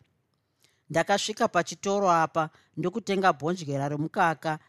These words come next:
nepakiti yemachipisi aipisa, ichinhuhwirira zvekupfidzisa nzara chaizvo. Ndakadya machipisi aya, mwoyo wangu wakafara, nokunwira mukaka ropa rangu rakatambanuka.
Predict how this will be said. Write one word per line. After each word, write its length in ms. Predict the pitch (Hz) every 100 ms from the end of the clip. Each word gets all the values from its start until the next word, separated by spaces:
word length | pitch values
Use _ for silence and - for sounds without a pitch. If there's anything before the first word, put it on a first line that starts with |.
| _
nepakiti 720 | 151 165 - 185 - 190 -
yemachipisi 840 | 165 165 180 - 170 170 147 - 156
aipisa, 680 | 151 151 190 175 - 175 - _
ichinhuhwirira 760 | 196 - 226 202 240 180 160 160
zvekupfidzisa 760 | 156 156 202 202 135 143 160
nzara 480 | 151 143 139 143 139
chaizvo. 480 | 135 147 156 170 - _ _ _ _ _ _
Ndakadya 680 | 170 170 165 196 214 185 143
machipisi 680 | 160 214 208 202 - 196 185
aya, 380 | 180 185 196 202
mwoyo 300 | 202 190 175
wangu 300 | 180 196 196
wakafara, 800 | 190 180 185 - - 180 180 160 131 _ _ _ 165
nokunwira 580 | 170 - 185 185 175
mukaka 460 | 180 180 175 156 160
ropa 260 | 156 147 156
rangu 320 | 165 175 175
rakatambanuka. 1000 | 165 170 170 175 160 156 143 139 127 165